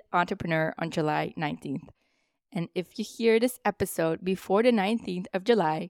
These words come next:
I encourage you to get on the wait list so you can get notified when I officially launch on the nineteenth. The benefit of getting on the wait list is that you'll be able to enroll two days before I publicly announce that the enrollment is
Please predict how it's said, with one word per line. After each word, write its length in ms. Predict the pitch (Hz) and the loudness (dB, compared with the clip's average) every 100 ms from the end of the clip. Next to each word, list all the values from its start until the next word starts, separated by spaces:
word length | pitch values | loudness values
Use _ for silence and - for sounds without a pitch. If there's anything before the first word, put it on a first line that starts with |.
| - | 2
I 100 | 226 | 6
encourage 540 | 233 233 - 240 247 | 6 6 6 6 6
you 80 | 254 | 0
to 120 | - | 0
get 240 | 214 185 165 | 2 4 2
on 120 | - 214 | 2 2
the 80 | |
wait 280 | 208 175 147 | 4 4 4
list 340 | 160 151 - - | 4 2 2 -4
so 140 | 185 | 0
you 240 | 185 190 | 2 0
can 180 | 202 240 | 2 4
get 160 | 233 214 | 4 4
notified 600 | 190 165 170 165 160 - | 4 4 4 6 6 4
when 180 | 175 170 | 0 0
I 80 | 160 | 2
officially 640 | 151 - 254 - 285 285 | 0 2 0 2 0 4
launch 380 | 233 208 196 - 190 | 6 6 4 0 -2
on 120 | 185 | 0
the 80 | 175 | 0
nineteenth. 680 | 165 156 147 147 127 - - | 2 0 -2 -10 -10 -12 4
The 120 | 226 | 6
benefit 540 | 196 196 247 - 262 - | 8 8 8 4 2 6
of 240 | 220 - | 4 6
getting 280 | 190 196 214 | 6 6 4
on 100 | 214 | 4
the 100 | 220 | 4
wait 300 | 233 190 - | 8 8 8
list 240 | 165 165 - | 4 4 4
is 140 | 185 180 | 0 4
that 120 | - | 2
you'll 200 | 202 214 | 4 4
be 180 | 254 - | 4 2
able 280 | 190 185 196 | 4 6 6
to 120 | - | 4
enroll 420 | 214 190 165 - - | 0 4 4 2 0
two 240 | - 269 | 4 6
days 420 | 233 185 180 - - | 8 8 8 2 -2
before 320 | 196 - 190 | -2 4 6
I 120 | 214 | 6
publicly 520 | 208 - 170 175 190 | 4 2 4 4 2
announce 400 | - 175 160 160 | 2 2 0 0
that 180 | - - | 0 0
the 140 | 175 175 | 0 0
enrollment 560 | 170 165 165 165 160 - | 0 2 2 2 -2 -6
is 180 | 180 | -8